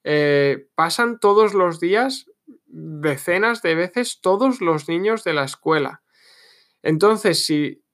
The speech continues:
este espacio tiene importancia para la escuela, tiene importancia para los maestros, puede ser, y va a ser muy normal, que tenga mucha importancia para los niños también, porque los maestros van a, a procurar que los niños lo cuiden,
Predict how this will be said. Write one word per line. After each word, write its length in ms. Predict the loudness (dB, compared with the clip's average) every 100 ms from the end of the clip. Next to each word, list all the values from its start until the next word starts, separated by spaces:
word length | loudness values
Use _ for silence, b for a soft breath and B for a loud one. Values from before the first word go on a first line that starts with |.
| -10
este 420 | -6 -2 2 4
espacio 720 | 2 -2 -2 -2 -2 -4 -4
tiene 280 | -4 -4 -2
importancia 840 | -4 -2 -4 -2 -2 -4 -2 -2
para 180 | -2 -2
la 120 | -2
escuela, 680 | -6 -2 2 4 4 0 -4 _ _ _ _
tiene 220 | -2 2
importancia 640 | 2 0 -2 -2 -2 -2 -2
para 180 | 0
los 180 | 0 -2
maestros, 720 | -2 -2 -2 -6 -6 -6 -6 b b b b b 2
puede 340 | 4 6 4
ser, 400 | 2 0 0 0
y 120 | -2
va 120 | -4
a 60 | -4
ser 240 | -4 -6
muy 240 | -4 -4 -2
normal, 440 | 0 0 0 0
que 140 | -2 -4
tenga 240 | -2 -2
mucha 380 | 0 -2 -2 -4
importancia 680 | -2 -2 -2 -2 -2 -4 -2
para 220 | -2 0
los 240 | -2 -2
niños 460 | -2 0 0 -4 -6
también, 480 | -4 2 2 0 -6
porque 260 | -8 -6
los 240 | -4 -4 -4
maestros 560 | -2 -2 -2 -2 0
van 180 | 0 0
a, 340 | 2 0 0 0
a 80 |
procurar 560 | 2 0 0 0 0 0
que 80 | -2
los 240 | -4 -4
niños 340 | -4 0 0 0
lo 160 | -2
cuiden, 500 | 0 0 0 0 -6